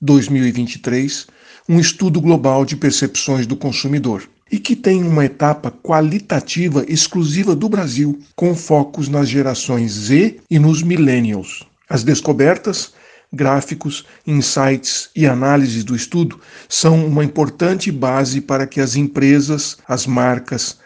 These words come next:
as organizações desenvolvam estratégias e ações para estimular hábitos mais saudáveis e sustentáveis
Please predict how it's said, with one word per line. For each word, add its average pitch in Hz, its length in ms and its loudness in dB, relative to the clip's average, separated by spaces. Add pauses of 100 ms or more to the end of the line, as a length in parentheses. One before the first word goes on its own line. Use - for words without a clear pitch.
(120)
as 123 180 -4
organizações 131 1040 -2 (360)
desenvolvam 160 800 2
estratégias 147 800 0
e 143 40 2
ações 139 380 -2
para 147 140 0
estimular 135 520 0
hábitos 139 460 -2
mais 135 220 2
saudáveis 120 580 -2
e 131 80 -6
sustentáveis 143 880 -2